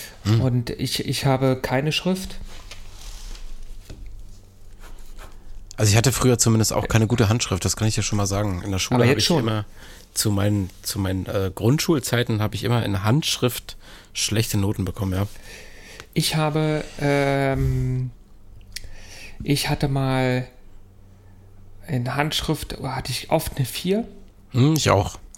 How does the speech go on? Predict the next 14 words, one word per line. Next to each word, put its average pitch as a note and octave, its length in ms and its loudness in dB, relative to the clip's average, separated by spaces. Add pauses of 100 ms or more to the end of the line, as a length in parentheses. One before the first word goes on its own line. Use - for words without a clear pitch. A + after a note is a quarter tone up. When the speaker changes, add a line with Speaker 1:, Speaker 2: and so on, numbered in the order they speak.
(320)
Speaker 2:
Das - 180 0
war, D3+ 220 6
bei C3+ 180 0
uns D#3+ 260 0
war C#3+ 240 2
Deutsch, D#3 640 2
äh, C#3+ 960 0
wir C3+ 100 2
hatten D3 140 0
auf D#3 100 0
dem C#3 140 2
Zeugnis E3 540 2
so, C#3+ 440 2 (480)
ähm, B2+ 560 0